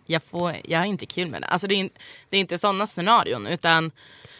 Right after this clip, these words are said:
alltså, när jag har klippt med ex-friends, då har ju jag gjort det för att, eh,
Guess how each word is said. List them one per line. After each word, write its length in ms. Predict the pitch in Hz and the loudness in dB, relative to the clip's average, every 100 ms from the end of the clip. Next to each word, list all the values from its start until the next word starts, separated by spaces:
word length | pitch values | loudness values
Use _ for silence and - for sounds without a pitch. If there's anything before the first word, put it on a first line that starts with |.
| - - - - _ | -20 -20 -20 -20 _
alltså, 220 | - 165 | -4 -2
när 120 | 170 175 | 0 2
jag 220 | 254 247 | 4 2
har 60 | 196 | 0
klippt 680 | - 202 - _ - - | -4 -6 -6 _ -20 -16
med 760 | - 170 165 156 151 147 147 160 156 _ _ | -4 0 2 2 2 0 -2 -4 -12 _ _
ex-friends, 840 | 180 - - - 160 156 180 - - - - | -6 -4 -4 -2 -2 -2 -4 -6 -8 -16 -8
då 400 | - 208 180 208 | -2 2 4 6
har 180 | 214 226 | 8 8
ju 140 | 196 | 6
jag 420 | 170 165 160 160 160 180 | 6 8 8 6 0 -4
gjort 300 | 185 196 170 | 0 0 0
det 200 | - 156 | -2 -2
för 260 | 151 156 151 | 0 2 4
att, 480 | 147 151 - - - _ _ _ _ _ _ _ _ _ _ - _ | 4 2 -4 -20 -20 _ _ _ _ _ _ _ _ _ _ -18 _
eh, 580 | - 170 160 156 147 139 | 0 2 4 4 2 0